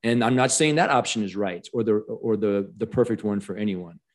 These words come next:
And then there's everywhere in between. I mean, we know people who have achieved early financial independence in their twenties.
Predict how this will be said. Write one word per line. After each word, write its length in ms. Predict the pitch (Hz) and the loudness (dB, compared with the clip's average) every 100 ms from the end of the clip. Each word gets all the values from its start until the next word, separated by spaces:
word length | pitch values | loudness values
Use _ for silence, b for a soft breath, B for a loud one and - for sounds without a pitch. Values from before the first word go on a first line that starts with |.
| _ _ _ - | _ _ _ -2
And 120 | 120 | 2
then 80 | 131 | 4
there's 180 | 127 131 | 6 6
everywhere 360 | 196 202 151 | 6 6 6
in 100 | 151 | 2
between. 540 | 117 - 147 127 85 113 | -2 -4 -2 -2 -4 -8
I 80 | 113 | -4
mean, 380 | 113 110 - - | -2 -4 -6 -12
we 260 | 113 160 202 | 2 4 6
know 480 | 107 95 120 139 _ _ | 4 0 -4 -8 _ _
people 420 | - 113 107 104 123 | 0 0 2 0 0
who 160 | 120 | 0
have 300 | 107 101 98 | 2 0 -2
achieved 380 | 107 - 120 117 | -8 -6 -2 -2
early 160 | 110 110 | -2 -4
financial 400 | 107 104 104 107 | -6 -8 -6 -8
independence 400 | 98 101 101 101 | -8 -8 -6 -6
in 60 | |
their 100 | 95 92 | -6 -8
twenties. 580 | - 123 90 - - | -6 -6 -6 -10 -16